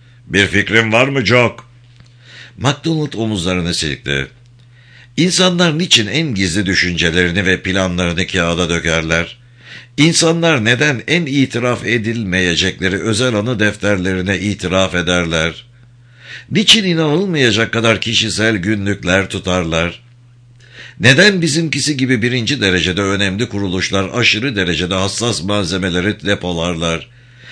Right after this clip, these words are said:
Bu belki Komarov'un en yakın çevresine yönelik çok özel bir briefing belgesiydi ya da kendi kendine yönelik bir terapi aracıydı. Ya da belki sadece adama zarar vermek için düşünülmüş sahte bir belgedir.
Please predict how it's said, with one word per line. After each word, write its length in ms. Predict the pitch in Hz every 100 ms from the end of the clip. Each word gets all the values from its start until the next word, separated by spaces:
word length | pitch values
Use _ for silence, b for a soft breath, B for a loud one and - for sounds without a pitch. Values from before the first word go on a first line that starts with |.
| B B
Bu 180 | 160 170
belki 300 | 175 180 170
Komarov'un 600 | 131 139 165 113 85 101
en 200 | 113 143
yakın 320 | 131 123 143
çevresine 580 | 120 120 104 95 101 113
yönelik 460 | 92 80 85 98 -
çok 200 | 143 123
özel 360 | 131 131 131
bir 260 | 117 110 85
briefing 460 | 117 113 120 107
belgesiydi 720 | 90 87 82 80 82 78 80 80 B B B
ya 160 | - 156
da 120 | 170
kendi 340 | - 143 151 196
kendine 460 | 120 92 92 101
yönelik 500 | 85 82 82 98 -
bir 160 | 131 117
terapi 460 | - 110 98 107
aracıydı. 720 | 87 85 82 76 80 73 76 71 B B B B -
Ya 160 | 95
da 140 | 101 95
belki 280 | 92 101
sadece 400 | 95 120 127 107
adama 340 | 101 101 104 110
zarar 420 | 92 104 117 104
vermek 340 | 98 90 113
için 320 | 101 - 98 90
düşünülmüş 560 | 82 87 87 85 104
sahte 400 | 104 110 104 120
bir 200 | 107 95
belgedir. 640 | 87 85 87 80 78 76